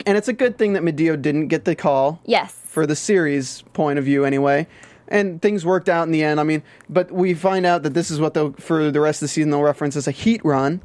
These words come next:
Speaker 1: A heat run is when you're taking various turns and things like that to get away from, to lose a tail, basically. And Eddie's not very smart. He has the same heat run every time they make a deal. So Eddie knows where he's gonna be.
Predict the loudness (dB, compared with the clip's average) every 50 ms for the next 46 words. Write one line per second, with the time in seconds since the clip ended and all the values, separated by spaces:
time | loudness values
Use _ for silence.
0 | -14 -20 -20 -20 -20 -20 -20 -20 -20 -20 -8 -8 -6 -2 -2 -2 -2 0 0 2
1 | 2 2 0 0 -2 -2 0 0 0 0 0 0 0 2 2 2 2 2 4 2
2 | 2 2 0 -2 -6 _ _ _ -6 -4 -4 -4 -2 -4 -6 -6 -4 -2 0 0
3 | 2 2 0 0 -2 -4 -6 -4 -2 0 0 0 0 0 0 -2 -2 -2 0 -2
4 | -2 0 0 0 -2 -2 0 0 0 2 2 0 -2 -4 -6 -2 0 0 -2 -2
5 | -4 _ _ 0 0 2 2 2 0 0 -2 -4 -6 -4 -2 -2 -2 -2 -4 -2
6 | 0 2 2 2 0 -2 -2 0 2 2 2 2 0 0 -2 -4 -4 -8 -6 -4
7 | -4 -4 -4 -8 -16 -20 -20 -20 -20 -20 -8 _ 0 2 2 4 2 2 0 -2
8 | -6 _ _ _ _ _ _ _ -2 0 0 -2 -4 -2 -2 -2 0 2 2 0
9 | 0 0 0 2 2 2 2 2 2 0 0 0 -2 -4 -4 -2 0 0 0 0
10 | 0 0 0 2 2 2 2 2 0 0 0 2 2 2 0 2 0 0 0 2
11 | 2 2 2 0 0 0 0 0 2 2 2 2 0 0 -4 -10 -4 -2 0 0
12 | 2 0 0 0 0 0 -2 -2 -2 -4 -4 -4 -4 -4 -2 -2 -4 -4 -4 -2
13 | -2 0 0 0 0 -2